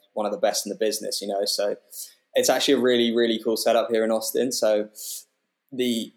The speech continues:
it's amazing. They've taken basically an old f-, factory warehouse almost and turned it into a professional rugby setup, whereas, like, at the back is this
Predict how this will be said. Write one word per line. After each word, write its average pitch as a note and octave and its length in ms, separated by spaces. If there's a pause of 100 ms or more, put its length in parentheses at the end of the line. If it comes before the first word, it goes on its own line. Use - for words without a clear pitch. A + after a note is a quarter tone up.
(140)
it's B2+ 140
amazing. B2+ 340
They've A2+ 120 (140)
taken A#2+ 240
basically B2+ 340
an A#2 140
old A2+ 100
f-, - 320 (560)
factory A#2 340 (100)
warehouse G#2+ 460 (100)
almost G#2+ 400 (100)
and A2 80 (140)
turned A2+ 220
it G#2 100
into A2 280
a - 20 (220)
professional A2+ 400
rugby A2 540 (420)
setup, - 760
whereas, G#2+ 300 (140)
like, G2+ 140 (340)
at A2+ 100
the A2 60 (120)
back A2 200
is G#2+ 100
this A2+ 180